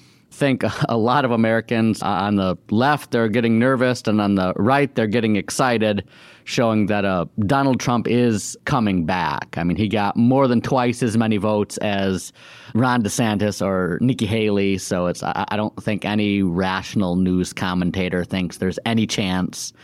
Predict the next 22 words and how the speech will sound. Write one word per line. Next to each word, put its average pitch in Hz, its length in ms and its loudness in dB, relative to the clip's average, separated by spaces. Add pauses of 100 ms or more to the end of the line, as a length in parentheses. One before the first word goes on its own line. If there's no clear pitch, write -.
(340)
that 95 340 -2
Ron 107 320 0
DeSantis 92 480 -2
or 85 100 0
Nikki 95 240 0
Haley 90 320 0
is 82 140 -2
gonna 95 200 -2
be 85 120 2
the 85 120 0
Republican 90 640 0
nominee. 92 720 0 (420)
And 104 240 0
with 101 200 0
this 147 260 2
much 127 320 0
popular 104 460 0
support 123 520 0
behind 104 440 0
the 90 40 0
Republican 90 600 0
nominee, 87 640 0